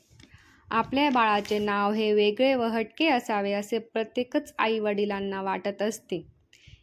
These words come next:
इतरांपेक्षा हे लक्ष वेधून घेणारे असावे असे प्रत्येकालाच वाटते. सध्या तर युनिक नाव ठेवण्याकडे प्रत्येकाचाच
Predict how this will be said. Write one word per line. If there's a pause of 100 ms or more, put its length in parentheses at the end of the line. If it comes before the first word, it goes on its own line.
(120)
इतरांपेक्षा
हे
लक्ष
वेधून
घेणारे
असावे
असे
प्रत्येकालाच
वाटते. (640)
सध्या
तर (560)
युनिक
नाव
ठेवण्याकडे
प्रत्येकाचाच